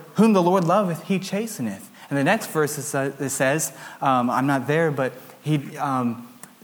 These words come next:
you're not even a child of God if you don't have the fear, if you don't have the chastening of God. And that ought to take us back to the original fear of God as our judge.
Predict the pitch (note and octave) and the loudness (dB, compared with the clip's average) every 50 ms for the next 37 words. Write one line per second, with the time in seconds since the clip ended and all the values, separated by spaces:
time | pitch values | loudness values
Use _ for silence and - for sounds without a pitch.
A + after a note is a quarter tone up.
0 | D#3 C#3+ D3+ D3 D#3+ F3 F#3 G3 G3 G#3+ A#3+ A#3+ G#3+ A3+ G#3 F#3+ - - - F3+ | -10 -6 0 2 4 4 4 4 4 4 4 2 2 0 -2 -4 -6 -8 -8 -6
1 | F#3+ A3 G#3 A3 F#3+ E3+ - F3+ F#3 G#3+ A3 G3 E3 C#3+ B2+ - - - - - | -6 -4 -4 -4 -4 -4 -4 -4 -2 -2 -2 0 -2 -2 -4 -6 -10 -12 -8 -6
2 | D#3+ C#3 - C#3+ D#3+ G3 A3 A3+ A3 F#3+ C#3+ D#3+ F#3 G3 E3+ D#3 D3+ - - G#3+ | -4 -4 -2 0 0 2 2 2 2 0 -2 -2 -2 -2 -2 -2 -4 -2 -2 0
3 | A#3 A3 G3 F3 D#3 - - - - D#3+ D3+ E3+ F#3 A3+ A3+ G3+ D3 D3 F#3 F#3+ | 0 2 0 0 -2 -4 -6 -4 -2 0 2 2 2 2 2 2 0 0 0 0
4 | F3 E3+ D#3+ - - - G#3+ C4 B3+ - - F3 D#3 C#3 C3+ B2+ A#2+ A2 - C3+ | 0 0 -2 -2 -2 0 0 0 0 0 0 0 0 2 2 0 0 0 0 2
5 | B2 A#2+ A#2+ B2 C3 E3+ A#3 B3+ A3+ F#3+ E3+ D3 D3 C3 - - - - - F3 | 2 2 2 2 2 4 4 4 4 2 2 2 0 -2 -4 -8 -18 -6 -2 0
6 | F3+ F#3 G3+ F3+ - - F#3 F#3 G3 - G#3 F3+ G3 F#3+ F#3+ F#3+ G#3+ C4 - - | 0 2 2 0 0 0 0 0 0 0 0 2 2 2 2 2 2 0 0 0
7 | B3+ A3 E3 C3 - - - D3+ C3+ B2+ B2 A#2 B2 C#3+ D#3 F3 G3+ A3 G#3+ G#3+ | 0 0 0 0 -2 -4 -2 -2 0 0 0 0 2 2 2 4 4 2 2 2
8 | A3+ A3+ A3+ F3+ - A#3 A#3+ C4+ B3+ A3+ F3 C3+ - - | 2 2 2 0 0 0 0 0 0 -2 -2 -4 -6 -8